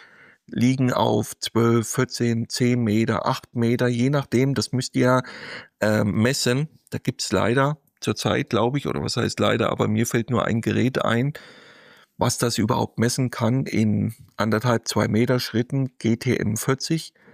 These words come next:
Ich hab ein uraltes noch, ich glaub, da gibt's aktuell eine, ja, neue Version, aber das Prinzip ist dasselbe, man lässt das runter und das Gerät misst alle zwei Meter die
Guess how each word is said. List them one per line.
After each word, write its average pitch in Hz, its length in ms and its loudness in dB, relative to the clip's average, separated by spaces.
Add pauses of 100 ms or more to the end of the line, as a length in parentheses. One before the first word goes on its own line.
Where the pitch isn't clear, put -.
(520)
Ich - 160 2
hab 143 120 0
ein 135 100 2
uraltes 123 640 2
noch, 156 180 0
ich - 120 -2
glaub, - 200 0
da 113 100 -2
gibt's - 220 -4
aktuell 123 720 2 (420)
eine, 107 520 2 (240)
ja, 123 260 -6 (220)
neue 123 520 2 (160)
Version, 135 680 0
aber - 180 -2
das 110 180 -2
Prinzip 113 460 -2
ist - 160 -2
dasselbe, 120 460 2
man 107 500 0
lässt - 380 -2
das - 220 -4
runter 151 440 2 (720)
und 104 240 -2
das 110 200 -2
Gerät 117 420 0
misst 113 280 0
alle 107 220 0
zwei 98 240 -2
Meter 110 360 2
die 104 400 0